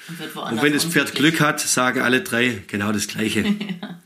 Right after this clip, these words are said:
Speaker 2: Und wenn das Pferd nicht Glück hat, dann kommt's halt an einen Trainer, der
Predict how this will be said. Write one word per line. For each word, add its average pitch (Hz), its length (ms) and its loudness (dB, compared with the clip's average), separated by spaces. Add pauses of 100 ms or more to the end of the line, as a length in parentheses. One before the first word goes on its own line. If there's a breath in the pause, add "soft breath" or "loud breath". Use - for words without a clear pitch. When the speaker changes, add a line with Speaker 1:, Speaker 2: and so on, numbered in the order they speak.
(540 loud breath)
Speaker 2:
Und 107 100 -2
wenn 113 80 4
das 110 120 0
Pferd 117 200 0
nicht 156 200 2
Glück 170 220 4
hat, 160 180 2
dann 131 120 4
kommt's 165 300 2
halt 151 140 0
an 143 100 6
einen 143 140 6
Trainer, 143 260 4
der 135 420 2